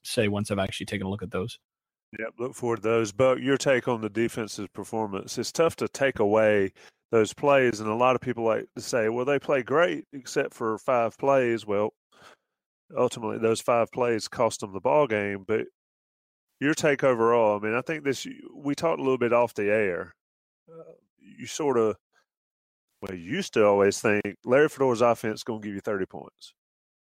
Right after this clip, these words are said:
Speaker 2: And if you've got a defense that can hold a team to twenty or twenty-four points, then you like your chances. This case, this year's been different, but the defense, it seems to me,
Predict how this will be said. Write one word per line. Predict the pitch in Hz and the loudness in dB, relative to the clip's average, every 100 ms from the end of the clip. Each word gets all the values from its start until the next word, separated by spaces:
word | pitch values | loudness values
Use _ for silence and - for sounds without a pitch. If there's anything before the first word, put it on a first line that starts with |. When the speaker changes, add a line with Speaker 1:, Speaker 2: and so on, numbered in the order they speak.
| _ - | _ -8
Speaker 2:
And | |
if | 104 113 | -8 -4
you've | 107 | 2
got | 139 143 | 4 4
a | |
defense | 120 131 - 113 110 | 2 -2 -2 -4 -2
that | 113 98 | -4 -4
can | 95 | -2
hold | 110 120 120 | 2 2 2
a | 101 - | -4 -6
team | 117 107 104 101 | -4 -2 -4 -6
to | - 101 | -8 -8
twenty | - 123 113 101 | -4 -2 0 0
or | 104 | -4
twenty-four | - 123 107 120 107 | -4 -4 -4 -4 -4
points, | 131 117 110 - - _ _ _ _ | -2 0 0 -4 -18 _ _ _ _
then | 113 | -4
you | 107 | 2
like | 113 120 - | 4 4 2
your | 113 | -4
chances. | - 110 87 - 95 90 - _ _ _ _ _ _ _ | 0 -2 -2 -8 -14 -14 -18 _ _ _ _ _ _ _
This | 127 135 | 0 0
case, | - 143 131 123 | 2 2 2 2
this | 139 - | -2 0
year's | 143 120 | -2 0
been | 127 104 | -2 2
different, | 127 147 113 110 | 2 2 -2 -2
but | 110 | -4
the | 107 | -2
defense, | 123 175 - 131 117 - | -2 -2 0 -2 -2 -4
it | - | -4
seems | - 131 117 | -2 -4 -4
to | 113 | -8
me, | 107 127 120 104 95 | -4 0 0 0 -4